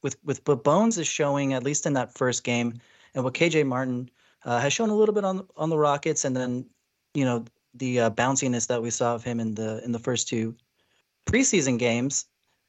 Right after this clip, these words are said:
um, uh, kind of more in the first, where he played seventeen minutes and he had eight boards in those seventeen minutes. Th-, they're not necessarily, like, these out of control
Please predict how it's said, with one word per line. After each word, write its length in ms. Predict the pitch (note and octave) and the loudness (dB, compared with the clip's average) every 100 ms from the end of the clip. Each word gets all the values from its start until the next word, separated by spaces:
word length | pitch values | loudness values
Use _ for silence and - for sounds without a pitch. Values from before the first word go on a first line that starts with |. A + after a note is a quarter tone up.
| _ | _
um, 340 | C#3 B2+ A#2+ - _ | -4 -2 -2 -6 _
uh, 80 | C#3 - | -10 -2
kind 180 | F3 D#3 | 0 2
of 60 | |
more 180 | C#3 C#3+ | 2 0
in 80 | B2+ | -2
the 80 | A#2 | -6
first, 540 | - - E3 C#3 - | -8 -2 0 -2 -4
where 120 | B2 | -6
he 100 | A2+ | -6
played 220 | A#2+ B2+ | -6 -8
seventeen 400 | - B2 A#2+ A#2 | -4 -4 -4 -4
minutes 260 | B2 A#2+ A2+ | -4 -4 -4
and 100 | A#2 | -2
he 60 | A2+ | -2
had 100 | A2 | 0
eight 280 | A#2+ A#2 | -2 -4
boards 320 | - C#3+ C#3 A#2 | 0 2 2 0
in 80 | |
those 160 | A2+ A2+ | -2 -2
seventeen 400 | A#2+ A#2+ A2+ B2+ | 0 0 0 2
minutes. 240 | B2+ B2 | 2 2
Th-, 180 | - G#3+ | 2 2
they're 200 | F3 G3+ | 2 0
not 240 | B3+ C#4 C#4+ _ | 0 -6 -8 _
necessarily, 680 | F3 D#3+ D#3+ - D#3+ D#3 C#3 | 0 0 0 0 0 0 -2
like, 100 | A#2+ | -2
these 180 | B2 - | -2 0
out 160 | A#2 B2 | 0 -2
of 160 | A2+ | -4
control 760 | - A2+ - B2 A#2 A2+ A2 | -6 -6 -2 2 4 4 0